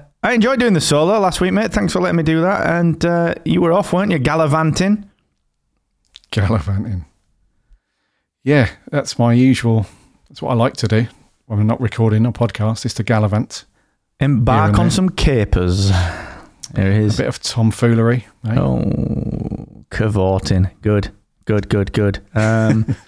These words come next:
Speaker 1: <laughs> but it's been all right this week, mate. I don't think I've done too much Star Wars, apart from just carry on reading that, uh, Fallen Star. Nearly finished that one. And, uh, what about you? Done much? How's the, how's the Star Wa-, the week in Star Wars been? We should do that, like a, a This Week in Star Wars.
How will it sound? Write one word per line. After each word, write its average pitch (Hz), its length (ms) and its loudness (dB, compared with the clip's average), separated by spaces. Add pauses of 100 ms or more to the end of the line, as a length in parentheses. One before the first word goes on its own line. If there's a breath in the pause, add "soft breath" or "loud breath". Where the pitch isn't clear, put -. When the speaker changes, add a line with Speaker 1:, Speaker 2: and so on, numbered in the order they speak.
(140)
Speaker 1:
<laughs> - 320 -20
but - 140 0
it's 214 100 -4
been 214 100 0
all 180 120 2
right 208 160 0
this 175 140 -2
week, 190 140 0
mate. 208 220 0
I - 40 -4
don't 202 140 -2
think 196 140 0
I've 160 80 0
done 180 160 2
too 165 160 0
much 165 240 -4
Star 160 300 0
Wars, 135 260 0
apart 151 300 -2
from 139 100 0
just 131 160 -2
carry 139 260 0
on 131 160 0
reading 127 340 2
that, - 300 -6
uh, 127 160 0
Fallen 127 400 0
Star. 131 420 -2
Nearly 131 200 0
finished 131 320 -4
that 123 160 -2
one. 135 320 -2
And, 123 320 2
uh, 123 200 2 (540 soft breath)
what 156 100 0
about 160 200 2
you? 185 140 2
Done 165 180 2
much? - 440 -2
How's 147 220 -2
the, 151 160 0
how's 143 160 0
the 143 80 0
Star 151 320 0
Wa-, 156 120 0
the 156 100 4
week 208 280 2
in 185 100 0
Star 196 340 0
Wars 185 240 2
been? 123 220 2
We 147 60 2
should 220 180 -2
do 370 180 4
that, - 160 0
like 123 160 -2
a, 131 140 0
a 123 200 2 (420 loud breath)
This 95 280 0
Week 104 240 2
in 170 100 2
Star 98 360 0
Wars. - 680 -4